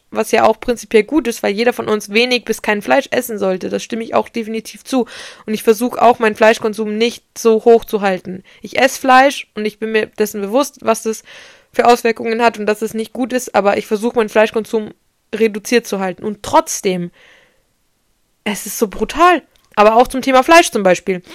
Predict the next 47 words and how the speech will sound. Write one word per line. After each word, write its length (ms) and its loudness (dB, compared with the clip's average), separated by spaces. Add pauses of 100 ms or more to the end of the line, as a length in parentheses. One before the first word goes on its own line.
Habt 200 2
ihr 60 8
euch 140 6
mal 160 0
angeschaut, 560 4 (1200)
was 180 2
in 80 -4
eurem 180 2
Fleisch 240 2
überhaupt 320 -6
drin 140 0
ist? 260 -4 (540)
Habt 240 -2
ihr 100 6
den 200 -2
Skandal 380 4
von 140 -2
Tönnies 380 2
mitbekommen, 640 -2
was 200 -2 (720)
in 380 -2
deren 460 4 (1120)
Fleisch 400 6
drin 220 0
ist, 100 -2
was 180 2
die 140 -10
Tiere 360 6
zum 140 -6
Essen 260 4
kriegen, 280 -2
was 160 4
dann 120 2
natürlich 440 4
ins 140 -2
Fleisch 320 2
geht, 180 -6
weil 180 2
wie 140 -2
bei 100 4
uns 260 -4
die 100 0
Ernährung 360 4
auch 140 4
ins 160 -6
Blut 300 -10
geht, 220 0